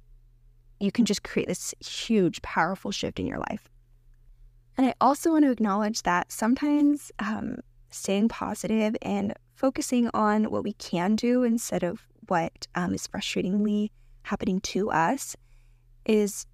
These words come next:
is not always easy. It can be so hard. And there's gonna be days when work d-, takes over or personal responsibilities feel overwhelming. Um, and there's gonna be emotions bleeding over from one area to the next.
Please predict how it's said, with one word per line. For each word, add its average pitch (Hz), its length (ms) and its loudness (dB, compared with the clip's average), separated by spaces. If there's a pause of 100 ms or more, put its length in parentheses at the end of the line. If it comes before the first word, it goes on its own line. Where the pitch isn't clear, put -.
(200)
is 214 160 2
not 185 180 2
always 160 180 -2
easy. - 300 -6
It - 140 -2
can - 80 -4
be 214 80 2
so - 260 -2
hard. - 320 -10
And 185 80 -2
there's 190 140 0
gonna 254 100 4
be 285 100 4
days 208 520 -4
when 175 400 -4 (880)
work 240 260 4 (120)
d-, 262 220 0
takes - 300 0
over 220 400 2 (380)
or 208 160 0
personal 233 480 2
responsibilities 220 760 0
feel 190 160 2
overwhelming. 196 880 0
Um, 180 160 -4
and 190 160 -2
there's 196 240 -4 (300)
gonna 202 180 2
be 202 340 0
emotions 190 600 0
bleeding 190 320 -2
over 196 360 0
from 180 340 -2
one 170 200 -2
area 175 320 -2
to - 100 -10
the 165 100 -6
next. - 360 -6